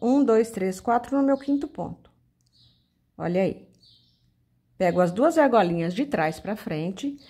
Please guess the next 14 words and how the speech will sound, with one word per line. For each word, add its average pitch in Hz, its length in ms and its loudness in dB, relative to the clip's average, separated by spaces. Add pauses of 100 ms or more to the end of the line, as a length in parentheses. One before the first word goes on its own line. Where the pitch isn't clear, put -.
(300)
pesco 294 420 2
a 269 60 4
minha 240 160 6
argolinha 185 420 0
que - 80 -12
tá 185 80 -6
aqui 185 120 -8
em 190 40 -2
espera, 220 420 0
vou 185 120 0
ajustar 180 360 -6
ela 170 120 -4
na 180 120 -2
agulha 285 420 -2